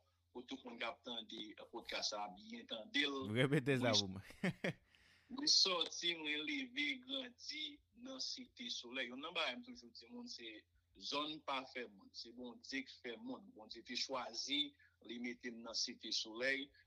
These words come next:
Speaker 1: euh, pou yon rezon byen spesifik. Men jounen jodi a mwen rive an kote,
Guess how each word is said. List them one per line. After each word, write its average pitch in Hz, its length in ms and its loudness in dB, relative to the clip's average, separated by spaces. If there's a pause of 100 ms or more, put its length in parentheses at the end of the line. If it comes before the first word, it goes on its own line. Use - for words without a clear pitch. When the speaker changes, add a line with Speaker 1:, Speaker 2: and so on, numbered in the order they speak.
(120)
Speaker 1:
euh, 107 300 -4
pou 120 100 -8
yon 120 180 -4
rezon 113 360 -6
byen 254 240 -4
spesifik. - 880 -6 (140)
Men 120 180 -6
jounen 123 320 -4
jodi 120 240 -6
a 113 80 -8
mwen 113 220 -8
rive 110 200 -4
an - 120 -8
kote, 196 260 -8